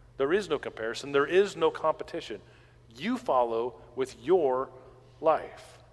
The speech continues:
They have to follow with theirs.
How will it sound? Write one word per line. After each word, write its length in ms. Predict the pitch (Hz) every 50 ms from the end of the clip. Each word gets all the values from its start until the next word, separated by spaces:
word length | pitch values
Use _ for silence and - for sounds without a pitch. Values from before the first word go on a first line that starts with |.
| - - - - _ _ _ - - _ - - - - _ - - - - _ -
They 200 | 107 156 185 196
have 200 | 175 147 127 -
to 80 | - 120
follow 500 | - - 120 113 117 120 117 117 117 113 - - - - - -
with 160 | 127 127 -
theirs. 440 | - 156 139 - - - - - -